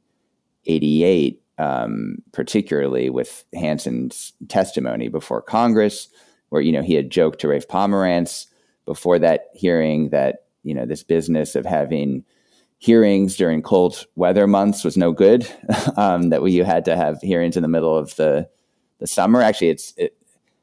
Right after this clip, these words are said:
it, it was, he wasn't even joking. I, that was something I remember having to change and fact check. And he said, "No, that wasn't even a joke. I was, that was <laughs> serious."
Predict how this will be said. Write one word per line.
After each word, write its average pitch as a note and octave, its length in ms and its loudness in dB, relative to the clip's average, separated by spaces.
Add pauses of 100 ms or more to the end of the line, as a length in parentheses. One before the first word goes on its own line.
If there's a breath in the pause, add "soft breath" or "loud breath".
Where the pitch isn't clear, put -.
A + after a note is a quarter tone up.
(160)
it, - 240 -14
it E2 100 -2
was, F#2 240 2
he G2+ 100 0
wasn't G2+ 320 2
even C#2 220 -4
joking. F#2+ 380 2
I, B1 120 -4
that E2+ 100 -4
was E2 120 -2
something F#2 220 -2
I F2+ 40 0
remember F#2 260 -2
having E2+ 220 -2
to C#2+ 80 -4
change E2+ 280 -4
and C#2+ 120 -8
fact E2+ 240 -4
check. D2 160 -2
And C#2+ 80 -2
he D#2 40 -4
said, D2+ 180 0
"No, F#2 180 2
that D2+ 120 0
wasn't E2 280 -2
even B1 160 -6
a A#1+ 60 -8
joke. - 400 -2
I - 80 -4
was, - 300 -12 (300)
that B1+ 140 -8
was D2+ 160 -4
<laughs> - 400 -10
serious." - 760 -2